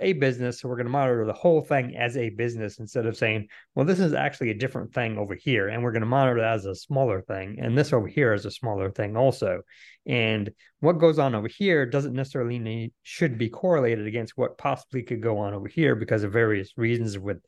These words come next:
whether it's geographical boundaries, logical boundaries, or different systems or, or whatever.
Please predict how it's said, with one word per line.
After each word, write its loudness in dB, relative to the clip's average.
whether 4
it's -2
geographical 2
boundaries, -2
logical -2
boundaries, -2
or 4
different -2
systems -4
or, 0
or -2
whatever. 2